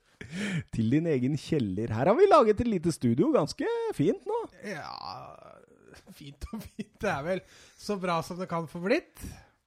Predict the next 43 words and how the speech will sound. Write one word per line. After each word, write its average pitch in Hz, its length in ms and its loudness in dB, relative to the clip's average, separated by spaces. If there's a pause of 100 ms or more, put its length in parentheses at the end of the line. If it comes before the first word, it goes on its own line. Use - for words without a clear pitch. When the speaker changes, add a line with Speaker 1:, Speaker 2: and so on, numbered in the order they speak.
(100)
Speaker 1:
Savner 123 500 -2
et - 80 -2
Tottenham-skjerf, 160 720 -2
da. 185 60 -2
Speaker 2:
Ja, 208 140 4
det, 147 180 -4 (160)
det 160 240 -4
overlater 143 720 -8
jeg - 80 -16
til 160 80 -12
deg, 165 180 -6
faktisk, - 540 -8
å - 20 2
henge 196 220 0
opp. - 260 -12
Speaker 1:
Ja, - 240 -10
Speaker 2:
Det 175 140 -4 (160)
gidder 294 260 -2
ikke 233 140 -2
jeg 151 160 -2
å 151 80 -8
trakte 165 260 -6
etter. 254 300 -8 (100)
Ja, 202 160 -2
jeg 156 140 4
har 135 80 0
skaffet 214 320 -4
tavle 175 320 -2
og 156 80 -8
Barca-skjerf, 190 580 -8
så 220 220 -10
da 185 140 -4 (200)
får 196 160 -8
du 165 80 -6
ordne 170 320 -4
Tottenham. - 320 -14 (480)
Speaker 1:
Ja, 180 160 -4
men 220 80 -2
det 196 160 2
skal 220 160 4
jeg 202 140 10
gjøre. 139 160 8 (340)
Ehm, 175 560 4